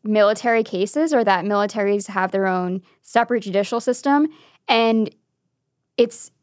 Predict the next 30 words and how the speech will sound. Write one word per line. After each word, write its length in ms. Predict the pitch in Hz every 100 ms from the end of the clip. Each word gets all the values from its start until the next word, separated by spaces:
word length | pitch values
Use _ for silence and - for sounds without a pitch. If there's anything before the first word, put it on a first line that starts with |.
| _ _ _ _ -
extremely 840 | - - - - 285 285 285 240
hard 420 | 220 180 175 180
to 100 | 220
come 240 | - 214
forward 560 | 208 - 190 185 165 175 196
as 180 | 214
a 80 | 208
victim 480 | 196 185 - 170 165
in 180 | 107 202
this 140 | 185
system 420 | - 170 - 151
because 440 | 196 202 214 196 - _ _ _
one 420 | 208 220 233 254
quarter 720 | 269 - 233 226 214 202 202 -
of 140 | - 208
the 100 | 214
survivors 680 | 208 190 180 202 247 269 226
would 180 | 220
actually 380 | 185 202 - 226
have 240 | 220 202 -
to 100 | 214
report 480 | 202 196 202 202
their 160 | - 202
rape 320 | 190 220 285 _ _ _ _
to 280 | - 277 320
their 220 | 302 233
rapist, 640 | 202 214 190 107 - - -
and 280 | - 208 208 - _ _
a 80 | 208
third 640 | - - 330 285 208 208